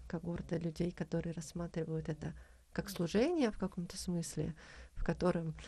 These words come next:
они, а, способны, м, а, ну, то есть в к-, в котором о-, то, что они делают, является,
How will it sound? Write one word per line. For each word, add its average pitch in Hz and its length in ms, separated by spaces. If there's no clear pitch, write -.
они, 170 560
а, 160 480
способны, 190 840
м, 185 160
а, 165 380
ну, 208 180
то 190 100
есть 180 120
в - 80
к-, - 120
в - 60
котором 220 380
о-, 185 80
то, - 240
что 190 180
они 180 180
делают, 214 560
является, 180 680